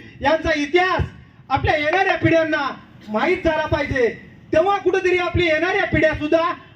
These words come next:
महाराष्ट्र देश घडवण्यासाठी शूरवीरांचा एक ध्यास घेऊन, शूरवीरांच्या कामाची एक पावती घेऊन ते सुद्धा पूर्ण महाराष्ट्रामध्ये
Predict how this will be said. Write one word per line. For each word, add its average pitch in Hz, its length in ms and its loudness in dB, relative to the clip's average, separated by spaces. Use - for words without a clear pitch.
महाराष्ट्र 320 580 2
देश 330 400 0
घडवण्यासाठी 311 680 2
शूरवीरांचा 330 720 2
एक 311 260 -2
ध्यास 330 300 0
घेऊन, 330 400 2
शूरवीरांच्या 330 760 2
कामाची 339 500 0
एक 302 760 -4
पावती 330 340 0
घेऊन 339 340 2
ते 339 180 2
सुद्धा 330 300 2
पूर्ण 311 380 -2
महाराष्ट्रामध्ये 320 680 0